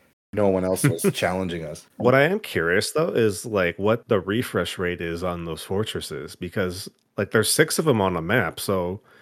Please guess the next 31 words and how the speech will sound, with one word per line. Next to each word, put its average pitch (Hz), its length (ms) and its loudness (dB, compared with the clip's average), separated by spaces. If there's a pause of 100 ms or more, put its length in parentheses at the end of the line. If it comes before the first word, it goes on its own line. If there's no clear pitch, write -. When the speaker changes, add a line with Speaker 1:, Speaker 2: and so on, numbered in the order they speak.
(400)
Speaker 2:
even 135 280 4
if 123 120 4
there 92 100 2
were, 101 340 4
like, 101 240 4
other 104 180 2
people 101 420 0
in 90 80 -4
the 85 100 -4
server, 104 560 -2 (720)
it's 98 240 -2
like, 95 220 0 (280)
you 110 80 -4
could - 160 -2
technically 123 560 4
just 87 200 -2
have 104 220 4
people 95 380 2
kinda 107 240 0
be 92 120 -2
circling 101 420 2
around 92 220 0
each 95 180 0
other, 82 320 -2
going 95 260 -4
to 95 80 -2
different 90 480 -4
fortresses, 90 680 -4
so 82 280 -4
I'm 92 160 -4
wondering, 107 600 2